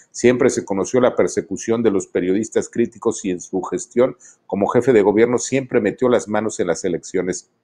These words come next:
que le correspondió organizar. No, señor Trujillo. No, señor Broso. Deje de engañarse y de engañar a los ciudadanos.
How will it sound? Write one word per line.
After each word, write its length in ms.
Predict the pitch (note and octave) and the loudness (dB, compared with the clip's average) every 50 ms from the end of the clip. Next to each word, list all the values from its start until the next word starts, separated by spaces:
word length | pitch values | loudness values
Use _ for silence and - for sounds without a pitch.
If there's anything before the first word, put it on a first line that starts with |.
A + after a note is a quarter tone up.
| _ _ _ _ | _ _ _ _
que 100 | - E2 | -4 -2
le 100 | E2+ D#2+ | -2 -2
correspondió 840 | - - E2+ F2 E2 - - - E2+ E2 E2 F2+ F2+ F2+ - - _ _ _ _ _ _ _ _ _ _ _ _ _ _ _ _ _ _ _ _ _ _ _ _ _ _ _ _ _ _ _ | -2 -4 -4 -4 -4 -6 -8 -8 -8 -4 0 0 0 0 -2 -6 _ _ _ _ _ _ _ _ _ _ _ _ _ _ _ _ _ _ _ _ _ _ _ _ _ _ _ _ _ _ _
organizar. 680 | - F2+ F2 F2 F#2+ F2+ E2+ E2 - E2 D2+ - - _ _ _ | -4 -4 0 0 0 -2 -2 -4 -4 -4 -4 -4 -6 _ _ _
No, 160 | F#2 G#2 A2+ A2 | -2 -2 0 0
señor 320 | - G2+ G2 F#2+ F#2 - | 0 -2 -2 -2 -2 -2
Trujillo. 440 | - F#2 - - F#2+ E2+ D2+ C#2+ - _ _ - _ _ - - _ _ _ _ _ | -4 -8 -6 -6 -8 -8 -8 -10 -12 _ _ -20 _ _ -20 -20 _ _ _ _ _
No, 240 | E2+ F2+ F#2+ G2 G2 | -6 -2 0 0 0
señor 340 | - - F2 F2+ F#2+ F#2+ E2+ | 0 -2 -2 0 2 2 4
Broso. 380 | E2+ F2+ F#2 E2 - - - - _ _ _ _ _ _ _ _ _ _ _ - _ _ _ _ _ | 4 2 2 2 0 -6 -12 -18 _ _ _ _ _ _ _ _ _ _ _ -20 _ _ _ _ _
Deje 320 | - G#2+ A#2 G#2+ - A#2 | 0 2 2 2 2 2
de 80 | F#2 G2+ | 2 2
engañarse 680 | F2+ E2+ E2+ F2 F2+ F2+ G2+ A2 G#2+ - - B2+ - - | 2 2 0 -2 0 2 2 2 2 0 -2 -6 -4 -4
y 100 | - F2+ | -4 -2
de 120 | E2+ F2 | -2 -2
engañar 360 | E2 E2 E2 E2 F2 F2+ F2+ F#2 | -2 -2 -4 -2 -2 0 -2 -2
a 40 | |
los 180 | F#2 F2 - - | -2 -4 -6 -10
ciudadanos. 680 | - F2 E2+ E2+ E2 E2+ E2 E2 D2+ - - - _ | -8 -2 -2 0 0 0 -4 -4 -8 -14 -20 -20 _